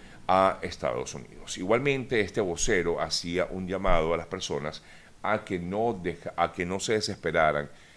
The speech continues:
a que continuaran esperando, porque efectivamente reconoció que ha habido retrasos en las decisiones y entiende que desde octubre y noviembre no,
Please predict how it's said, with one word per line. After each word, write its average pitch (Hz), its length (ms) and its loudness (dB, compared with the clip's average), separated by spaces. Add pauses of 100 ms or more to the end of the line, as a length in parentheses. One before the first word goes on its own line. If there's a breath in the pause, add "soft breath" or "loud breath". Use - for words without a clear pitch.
(280 loud breath)
a 87 180 -2
que 87 120 -4
continuaran 101 880 0 (400 loud breath)
esperando, 87 1040 4
porque 85 420 0
efectivamente 90 960 -6 (220)
reconoció 78 800 -4
que 87 100 -2
ha 78 60 2
habido 82 380 -2
retrasos 92 960 0 (340 loud breath)
en 80 260 -2
las 73 140 -4
decisiones 98 920 0 (280 loud breath)
y 85 160 0
entiende 98 640 0
que 80 200 -2
desde 76 320 -4
octubre 104 540 -4
y 87 80 -4
noviembre 92 580 -4
no, 85 440 -2